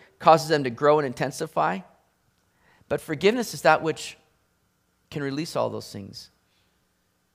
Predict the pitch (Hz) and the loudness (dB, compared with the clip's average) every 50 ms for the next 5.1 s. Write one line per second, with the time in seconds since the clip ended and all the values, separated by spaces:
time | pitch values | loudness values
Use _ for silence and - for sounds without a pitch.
0 | _ _ _ _ - 123 127 160 156 135 131 - 151 147 156 139 131 131 - - | _ _ _ _ -14 -4 0 0 0 0 0 -2 -4 -4 -2 -4 -4 -6 -6 -4
1 | 143 139 135 131 127 - - - 139 - - 214 269 - - 160 139 123 117 - | -2 -2 -2 -2 -4 -6 -8 -8 -8 -6 -6 -6 -6 -4 -4 -6 -6 -6 -8 -8
2 | 120 113 110 - - 104 101 107 104 107 - _ - - - _ _ _ - 139 | -8 -8 -8 -8 -12 -12 -10 -10 -10 -10 -14 _ -20 -20 -20 _ _ _ -10 0
3 | - 175 160 156 147 147 151 147 160 - 147 143 135 139 143 - - - - - | 4 4 4 4 4 4 4 4 4 2 -2 2 2 2 2 0 -4 -12 -18 -20
4 | _ _ _ _ _ _ _ _ _ _ _ - - - 131 110 101 104 110 101 | _ _ _ _ _ _ _ _ _ _ _ -14 -10 -8 -8 -6 -8 -8 -12 -14
5 | - - | -18 -20